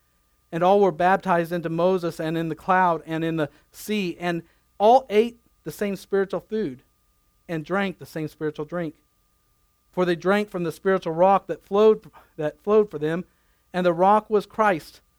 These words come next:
Nevertheless, with most of them God was not pleased, for they were overthrown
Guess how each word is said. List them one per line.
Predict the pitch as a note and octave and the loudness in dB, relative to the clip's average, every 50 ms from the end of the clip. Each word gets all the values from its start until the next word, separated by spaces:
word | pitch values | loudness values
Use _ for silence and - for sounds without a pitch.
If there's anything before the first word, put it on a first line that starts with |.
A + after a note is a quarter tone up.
| _ _ _ _ _ _ _ _ _ _ _ - | _ _ _ _ _ _ _ _ _ _ _ -4
Nevertheless, | E3+ F#3 G#3 G#3+ A3 A3 G#3+ G#3+ A3 A#3 A3 G#3 - - - _ _ _ _ _ _ _ _ _ _ _ _ _ _ _ _ _ _ _ _ | 2 4 4 6 6 6 6 8 8 8 8 8 6 0 -20 _ _ _ _ _ _ _ _ _ _ _ _ _ _ _ _ _ _ _ _
with | - E3+ E3 F3 | -6 -6 -4 0
most | F#3 G#3 A3+ A3+ A3+ A3 | 4 6 6 6 4 2
of | F#3+ | -4
them | E3+ G3 G3 F#3+ F#3+ | -2 -2 -4 -2 -2
God | F3+ F3+ F#3 G3 G3 | 0 2 2 2 2
was | G3 F#3 | 0 -2
not | F#3+ G3 G3 G3 | 0 -2 -2 -2
pleased, | - - A3+ A#3 A3 G3 F#3 - _ _ _ _ _ _ _ _ _ | -4 -6 -6 -4 -4 -6 -8 -10 _ _ _ _ _ _ _ _ _
for | - F3 | -6 0
they | E3+ F#3+ F#3+ | 2 2 2
were | F#3+ F#3 | 2 2
overthrown | F#3 F#3 F#3+ G#3 G3+ G3+ F#3+ F#3 F3+ E3+ D#3+ D#3+ D#3+ D#3+ F3 | 2 0 2 0 -2 0 0 0 0 0 0 -2 -4 -6 -8